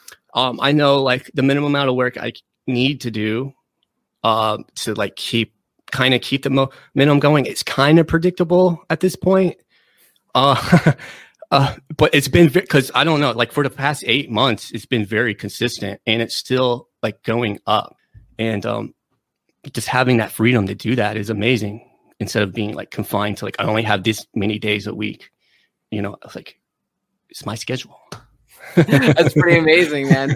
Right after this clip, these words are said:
Speaker 2: Well, I just wanna say thank you so much for coming on, uh, the V R A show today. And if you guys wanna check out his channel, it's actually in the description of this post. Um, so make sure to be checking out his channel and stuff. But I just wanna say thank you so much, man. And just thanks for sharing with our audience tonight.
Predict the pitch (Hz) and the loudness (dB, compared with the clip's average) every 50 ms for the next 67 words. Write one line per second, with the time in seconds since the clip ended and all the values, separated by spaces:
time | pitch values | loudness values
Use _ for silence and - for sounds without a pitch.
0 | - - 139 156 156 165 170 170 185 214 208 185 156 - 175 160 156 - 165 160 | -2 0 2 4 6 6 6 4 4 4 4 4 4 4 4 2 4 4 2 2
1 | 151 160 147 - 160 151 135 156 139 - 170 160 151 147 135 113 131 139 139 135 | 2 0 0 2 2 2 2 0 -2 0 2 2 2 2 0 2 2 4 4 4
2 | 135 135 135 120 131 135 135 131 131 131 131 131 139 135 139 139 131 131 131 131 | 2 0 -2 -2 -2 -2 0 0 0 -2 -2 -4 -6 -2 0 0 2 2 2 0
3 | 139 131 - 139 139 131 139 135 139 139 143 135 160 190 214 240 285 269 185 - | 0 -2 -2 -2 0 2 2 2 2 2 0 2 4 4 6 6 6 2 2 2
4 | 196 175 175 170 165 160 151 - - 160 156 160 156 143 - - - - - - | 2 4 4 4 4 2 0 -2 -4 0 2 2 2 2 0 -2 -8 -18 -20 -14
5 | _ 135 123 175 190 185 - 208 190 175 165 147 143 - - - 160 147 - - | _ 0 2 2 4 4 4 2 4 4 2 2 0 -4 0 0 -2 -2 0 -4
6 | 156 139 - - 135 131 127 127 135 135 127 127 - - _ 127 135 139 139 127 | -6 -4 -2 -2 -2 -2 -2 -4 -6 -6 -6 -8 -12 -18 _ -6 -2 0 0 0
7 | 123 - - - - - - - _ _ - 135 135 131 131 127 131 135 135 131 | -2 -4 -8 -12 -16 -20 -20 -20 _ _ 0 2 4 4 4 4 2 0 0 0
8 | - 151 147 151 147 - 170 151 143 135 - - 147 139 - 143 135 127 101 113 | 0 2 2 2 2 2 -2 -2 -2 -4 -2 0 -2 0 0 0 0 2 0 0
9 | 139 143 131 - - - - 131 135 135 131 117 107 123 123 - - 127 123 123 | -2 -4 -4 -6 -6 -4 -4 -2 -2 -2 -2 -4 -4 -4 -6 -4 0 2 2 2
10 | 120 - 120 127 131 - 165 135 117 - 135 123 117 135 135 139 131 135 - - | 2 2 2 2 2 0 -2 -2 0 0 -2 -2 0 0 -2 -2 -2 -4 -2 0
11 | 123 117 120 131 139 - - 139 131 131 131 127 131 131 131 123 - - - 147 | 2 4 4 2 2 2 0 2 2 2 2 2 2 0 -2 -2 -4 -4 -2 -2
12 | 143 - - 135 - 147 147 151 151 147 135 127 117 135 175 226 202 - - 113 | -2 -2 -2 0 2 2 2 4 4 4 4 6 6 6 4 4 0 -2 -4 -4
13 | 104 101 101 | -4 -4 -4